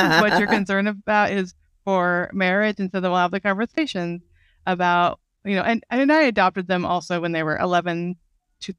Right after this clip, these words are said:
Speaker 1: thirteen-year-old twins and fifteen. So they had a lot of, a lot of stuff, like, before they even came into our home. But it's that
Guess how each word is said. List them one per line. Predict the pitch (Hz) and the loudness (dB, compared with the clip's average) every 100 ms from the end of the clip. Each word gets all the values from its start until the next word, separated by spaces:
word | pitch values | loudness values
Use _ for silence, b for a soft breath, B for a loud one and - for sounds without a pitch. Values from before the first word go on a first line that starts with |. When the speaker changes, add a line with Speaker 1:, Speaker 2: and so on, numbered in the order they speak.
| - | -4
Speaker 1:
thirteen-year-old | 202 196 190 165 | -2 0 0 -2
twins | 185 175 | -4 -6
and | 170 | -6
fifteen. | 180 170 165 156 | -6 -6 -6 -8
So | 196 | -6
they | 196 277 | -2 2
had | 226 | 2
a | 170 | 0
lot | 160 160 165 185 226 240 254 254 254 214 | -2 0 2 4 4 4 4 2 2 2
of, | 185 170 175 _ _ _ 196 | 0 -2 -8 _ _ _ -2
a | |
lot | 190 202 208 | 2 2 2
of | 185 | 0
stuff, | - 156 156 - - | 0 0 0 -4 -14
like, | - - | -14 -10
before | 185 190 180 | -6 -4 -2
they | 175 | -2
even | 185 165 | -2 -4
came | 165 180 170 | -4 -2 -2
into | 156 | -2
our | 135 | -4
home. | 156 143 135 - _ _ | -4 -4 -4 -8 _ _
But | 233 | -2
it's | 240 - | -2 2
that | 240 208 - | 4 4 2